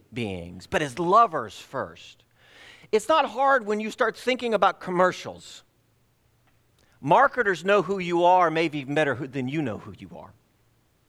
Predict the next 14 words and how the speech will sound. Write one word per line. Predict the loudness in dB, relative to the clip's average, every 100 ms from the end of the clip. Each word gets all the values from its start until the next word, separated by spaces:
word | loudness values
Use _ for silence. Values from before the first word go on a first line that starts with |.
| _ _ _ _ _ _ -12
'Cause | -6 0
when | 2
you | 2 0
see | 2
a | 2
thirty-second | 4 0 0 0 -2 -2
commercial, | -2 0 0 0 -2 -2 _ _ _ _ 2
are | 2
most | 4 4 4 4 0
commercials | 0 2 2 -2 -2
going | 0 2 2
after | 0 -2
your | -4 -2
mind? | -2 -2 -6 -14